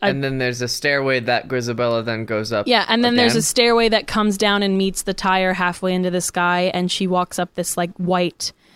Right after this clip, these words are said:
Speaker 2: stairway into the light.
Speaker 1: And dies.
Speaker 2: Sure. Um, but the tire
Speaker 1: Wait, the
Speaker 2: is
Speaker 1: tire,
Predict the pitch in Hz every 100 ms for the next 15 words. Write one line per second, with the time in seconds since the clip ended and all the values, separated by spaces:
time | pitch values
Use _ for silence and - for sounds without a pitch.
0 | _ - - 208 185 180 175 165 180 170
1 | 170 160 110 87 - - - _ _ _
2 | _ _ _ - - - - - - -
3 | - - - - - 117 110 95 - -
4 | - _ _ _ _ 640 - - 508 -
5 | _ - - - 190 151 160 - - -
6 | - - - 214 202 196 - - 220 220
7 | 220 - 277 302 294 269 220 190 - -
8 | - _ _ _ - 156 170 190 180 143
9 | 123